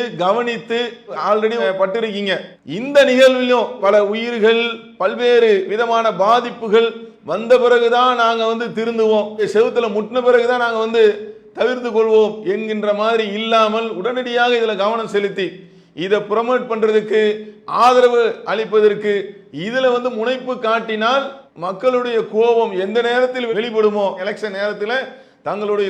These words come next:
ஓட்டுகள் மூலமாக தமிழ்நாடு பண்பாட்டை விரும்பக்கூடிய மக்கள் வாழுகின்ற பகுதியும் அதெல்லாம் விரும்ப மாட்டாங்க.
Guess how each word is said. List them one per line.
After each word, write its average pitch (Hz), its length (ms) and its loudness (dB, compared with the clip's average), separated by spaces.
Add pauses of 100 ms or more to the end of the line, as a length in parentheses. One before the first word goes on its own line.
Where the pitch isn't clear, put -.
(120)
ஓட்டுகள் 226 420 0
மூலமாக 208 440 0
தமிழ்நாடு 208 640 -2
பண்பாட்டை 226 720 0 (140)
விரும்பக்கூடிய 208 600 -4
மக்கள் 190 440 0 (160)
வாழுகின்ற 196 520 -2
பகுதியும் 175 560 -4
அதெல்லாம் 202 300 -6
விரும்ப 202 300 -2
மாட்டாங்க. 156 320 -4